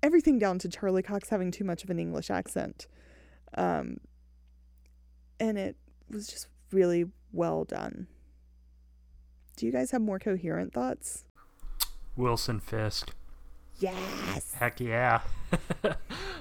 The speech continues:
Speaker 2: Uh, I mean, that, that's actually a large part. I'm pretty sure I ranked this number one on my list. I think all, we all did. Um, but Na-, D'Onofrio, man, he just, it wa-,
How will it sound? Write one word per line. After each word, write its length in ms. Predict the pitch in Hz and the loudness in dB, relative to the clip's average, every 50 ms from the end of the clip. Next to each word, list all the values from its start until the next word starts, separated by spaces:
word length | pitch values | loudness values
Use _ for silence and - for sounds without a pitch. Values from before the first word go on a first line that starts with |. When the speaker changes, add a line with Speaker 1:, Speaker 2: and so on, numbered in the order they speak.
| - - - | -12 -10 -6
Speaker 2:
Uh, 60 | 131 | -2
I 380 | 131 127 120 123 123 127 127 127 | 2 4 6 8 8 8 8 8
mean, 400 | 131 127 127 123 123 123 117 117 | 8 8 8 6 4 4 0 4
that, 420 | 117 127 131 131 135 135 123 - - | 6 8 10 10 10 8 6 4 0
that's 300 | 123 120 123 123 - - | 2 2 2 2 2 0
actually 480 | 120 110 104 - - - - 113 101 | 0 -2 -2 -2 -4 -4 -2 -2 0
a 100 | 95 92 | 0 -2
large 880 | 90 90 85 92 92 92 92 92 95 95 98 98 98 101 98 - - | -4 -4 -6 -6 -8 -6 -6 -4 0 2 2 2 2 2 -2 -4 -8
part. 220 | - - 208 208 - | -6 -4 -4 -2 -2
I'm 100 | 117 135 | -2 -4
pretty 240 | - - 214 202 175 | 0 0 0 0 0
sure 240 | - - - 139 | -2 0 2 4
I 80 | 123 113 | 4 4
ranked 400 | 110 107 110 110 110 107 - - | 4 2 2 0 0 -2 -2 -2
this 320 | 113 104 101 - - - | -4 -2 -2 -4 -6 -6
number 340 | 110 98 95 95 95 98 92 | -6 -6 -4 -4 -4 -4 -6
one 420 | 87 85 85 87 87 85 82 82 85 - - - - - - - | -6 -6 -8 -8 -8 -8 -8 -10 -12 -14 -18 -18 -18 -18 -16 -12
on 140 | 95 95 92 | -10 -8 -8
my 220 | 87 87 87 87 | -6 -6 -6 -6
list. 420 | 85 85 85 82 - - - - - - | -8 -8 -8 -10 -10 -12 -14 -16 -14 -14
I 20 | - | -8
think 180 | - 147 139 135 | -6 -6 -4 -4
all, 240 | 113 98 92 - 113 | -4 -4 -6 -8 -6
we 140 | 120 113 104 | -4 -2 0
all 240 | 95 98 98 101 95 | 0 2 2 0 0
did. 340 | 95 92 87 87 85 92 | -2 -4 -6 -6 -8 -10
Um, 520 | - 104 104 101 101 98 95 95 92 90 - - - - - - - - - - - - - - | -10 -6 -4 -2 0 0 0 0 0 -2 -6 -10 -12 -14 -16 -16 -16 -14 -14 -12 -12 -12 -12 -8
but 140 | - - 92 | -6 -6 -4
Na-, 140 | 92 95 95 92 - - - | -2 -2 -4 -4 -6 -6 -4
D'Onofrio, 720 | - 98 95 98 107 113 113 - - 98 90 87 90 87 | -4 -2 2 6 8 8 8 6 2 -4 -6 -6 -8 -6
man, 360 | 90 95 101 107 107 107 107 101 | -6 -4 -2 0 0 0 0 -2
he 140 | 101 117 | -4 -6
just, 520 | 120 - 120 117 104 98 - - - - - - | -4 -2 0 0 0 0 -2 -6 -8 -10 -10 -8
it 100 | 143 139 | -6 -4
wa-, 180 | 135 139 110 | -4 -4 -6